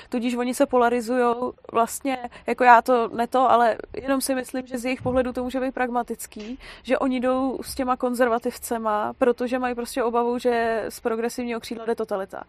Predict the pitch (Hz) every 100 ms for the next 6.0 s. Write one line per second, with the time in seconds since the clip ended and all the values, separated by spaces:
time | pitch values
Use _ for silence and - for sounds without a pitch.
0 | - - - - 262 - - 254 240 247
1 | 285 - - 233 247 233 247 247 247 -
2 | 254 233 233 247 233 226 208 208 202 190
3 | 214 - 226 226 233 240 247 233 226 233
4 | 240 233 233 220 220 226 226 247 233 220
5 | 214 214 226 226 - 226 190 - - -